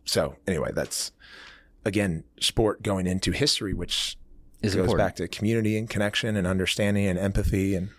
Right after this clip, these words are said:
Speaker 1: all that stuff.
Speaker 2: If we were to look at five years down the road, right, and we looked at the P L L, what does it look like? Not only from, like, a size perspective, but are the players, are they all doing this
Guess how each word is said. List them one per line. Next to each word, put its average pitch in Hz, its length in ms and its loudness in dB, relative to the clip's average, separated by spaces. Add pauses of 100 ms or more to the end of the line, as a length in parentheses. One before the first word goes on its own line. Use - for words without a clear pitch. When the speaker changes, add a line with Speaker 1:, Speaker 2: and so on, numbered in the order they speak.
(140)
Speaker 1:
all 95 80 -10
that - 100 -10
stuff. - 320 -10 (580)
Speaker 2:
If 110 160 -2
we 131 100 6
were 175 140 6
to 101 500 2
look 95 240 -2
at 95 120 -4 (240)
five 85 260 -2
years 82 220 -10
down 76 160 -6
the - 100 -10
road, - 160 -14 (140)
right, 82 260 -4
and 90 100 -6
we 87 80 -4
looked 85 280 -4
at 80 160 -4
the - 40 -14
P - 200 -4
L - 180 -6
L, - 220 -14
what 135 100 2
does 175 140 0
it - 180 -6
look 87 320 -6
like? - 380 -8
Not 175 120 0
only 202 160 2
from, 131 140 -2
like, 107 140 2
a 85 60 -2
size 92 360 -2
perspective, - 600 -2
but 87 240 0
are 82 340 0 (140)
the - 80 -6
players, 98 680 0
are 98 100 0
they 87 120 0
all 85 220 0
doing 98 260 0
this 92 240 -2